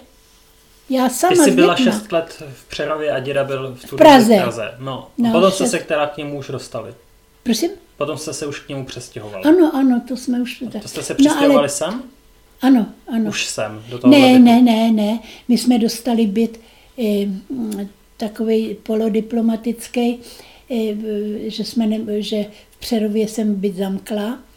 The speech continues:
Speaker 1: Tam jsme platili dál a dva roky jsme bydleli v tomhle bytě, zapůjčený v Karlově ulici, naproti Klementinu.
Speaker 2: Mhm.
Speaker 1: No, v prvním patře bylo nádherný.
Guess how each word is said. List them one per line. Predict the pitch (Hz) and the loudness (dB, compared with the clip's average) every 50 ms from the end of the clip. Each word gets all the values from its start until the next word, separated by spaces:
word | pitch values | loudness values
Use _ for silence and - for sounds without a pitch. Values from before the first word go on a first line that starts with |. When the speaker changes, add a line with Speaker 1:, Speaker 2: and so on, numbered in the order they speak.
| - - _ _ _ _ _ _ _ _ _ | -20 -20 _ _ _ _ _ _ _ _ _
Speaker 1:
Tam | - 233 226 202 | -4 -2 -2 -2
jsme | - 240 220 202 | -2 -2 -2 -2
platili | - 226 220 214 214 - 226 214 202 196 | -2 -4 -6 -4 -4 -4 -2 -2 -2 -2
dál | 175 180 196 190 190 196 202 220 247 - - - _ _ _ | -2 -4 -6 -6 -6 -4 -4 -6 -6 -8 -14 -20 _ _ _
a | - 233 | -12 -10
dva | 190 202 208 214 214 | -6 -4 -2 -2 -2
roky | 214 220 214 - 247 233 | -2 -4 -2 -4 -4 -2
jsme | - 240 220 208 | -2 -2 -2 0
bydleli | 190 202 208 196 208 208 208 208 208 | 0 -2 -2 -2 -2 -2 -2 -2 -4
v | 208 | -6
tomhle | - - 214 208 214 208 196 | -8 -6 -4 -4 -4 -4 -4
bytě, | 175 190 190 190 - - 214 226 220 - - - - - - - - | -6 -6 -8 -6 -6 -6 -6 -6 -6 -10 -16 -20 -20 -20 -20 -14 -8
zapůjčený | 202 214 208 208 - - 226 208 214 - - - 214 208 208 208 214 220 226 226 - - - _ _ _ _ | -6 -6 -6 -6 -6 -6 -6 -6 -6 -6 -6 -4 -2 -2 -2 0 0 0 -2 -2 -6 -10 -20 _ _ _ _
v | - - - | -20 -18 -10
Karlově | - 220 208 202 202 196 196 202 208 - | -6 -4 -2 -2 -2 0 0 -2 -2 -2
ulici, | 196 190 196 196 190 - - - 214 226 277 285 - - | -4 -4 -4 -6 -6 -8 -8 -6 -4 -4 -4 -6 -6 -8
naproti | 220 208 - - 208 202 - 220 | -8 -8 -6 -6 -6 -6 -6 -6
Klementinu. | 208 - 214 208 196 196 196 190 185 - 208 196 196 196 208 233 311 - - _ _ - - | -6 -4 -4 -4 -4 -4 -4 -6 -8 -8 -8 -8 -6 -6 -6 -6 -8 -10 -14 _ _ -16 -10
Speaker 2:
Mhm. | 131 123 127 127 123 123 117 120 117 113 120 135 156 190 202 - - _ - | -8 -6 -6 -6 -6 -6 -8 -10 -10 -12 -14 -14 -16 -16 -18 -20 -20 _ -2
Speaker 1:
No, | 269 233 220 214 220 220 | 0 0 0 -2 -4 -8
v | - | -8
prvním | - 233 226 220 226 226 220 | -6 -4 -2 -2 -2 -2 -2
patře | 220 233 220 - 269 254 | -4 -6 -6 -4 -4 -2
bylo | 208 220 220 214 | -2 -2 -2 -2
nádherný. | 202 196 196 190 190 185 196 190 185 190 185 180 | -4 -4 -6 -6 -8 -8 -8 -8 -8 -10 -10 -10